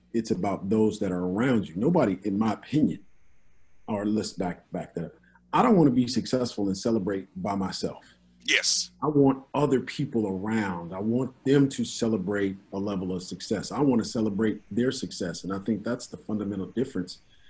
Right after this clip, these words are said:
Speaker 1: uh, in perspective, is that it's not about you, it's about us.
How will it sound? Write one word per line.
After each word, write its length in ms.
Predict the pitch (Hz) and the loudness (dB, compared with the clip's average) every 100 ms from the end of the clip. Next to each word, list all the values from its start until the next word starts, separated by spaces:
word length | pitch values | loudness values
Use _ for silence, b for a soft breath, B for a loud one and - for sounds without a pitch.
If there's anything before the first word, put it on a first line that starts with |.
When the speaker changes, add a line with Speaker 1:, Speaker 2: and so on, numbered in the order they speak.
| b - - | b -18 -8
Speaker 1:
uh, 120 | 139 - | -6 -2
in 120 | 113 | -4
perspective, 640 | - 190 - 156 - - - - _ - | -2 -6 -4 -4 -4 -14 -20 -20 _ -10
is 140 | 98 85 | -6 0
that 260 | 107 98 | 0 0
it's 300 | 135 113 - | 0 -2 0
not 220 | 113 117 160 | 0 2 2
about 280 | 120 82 82 | 0 -4 -4
you, 320 | 104 170 98 - | -2 0 0 -2
it's 160 | - | -6
about 260 | 85 95 87 | -4 -4 -4
us. 600 | - - - - - | -6 -10 -16 -18 -18